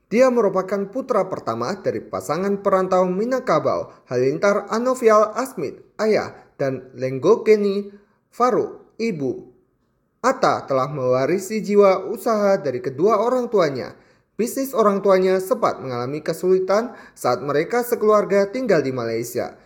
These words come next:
dan ini membuat Atta belajar untuk berbisnis. Bahkan ketika masih sekolah dasar S D, Atta sudah menjual makanan seperti roti,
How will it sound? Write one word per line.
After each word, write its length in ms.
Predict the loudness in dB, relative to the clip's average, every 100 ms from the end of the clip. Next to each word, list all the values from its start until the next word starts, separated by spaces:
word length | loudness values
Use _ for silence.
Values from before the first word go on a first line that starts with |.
| _ -4
dan 160 | -4 0
ini 240 | 0 2 0
membuat 480 | 0 0 0 0 -2
Atta 240 | 2 2
belajar 480 | 4 2 4 4 2
untuk 400 | -4 -6 -6 -2
berbisnis. 800 | -2 0 -2 -6 -8 -14 -16 _ _ _ -8
Bahkan 560 | -8 -2 0 -2 -6 -8
ketika 320 | -4 0 0
masih 320 | 0 -2 -4
sekolah 400 | -4 2 4 6
dasar 640 | 4 2 0 -2 -6 -8
S 240 | -4 -4 4
D, 320 | 6 6 2 -10 -14
Atta 480 | -4 -2 0 0 -2 -12
sudah 240 | -10 -6
menjual 400 | -4 -2 0 2
makanan 400 | 0 0 0 0
seperti 320 | -4 -6 -6 -2
roti, 440 | 0 0 0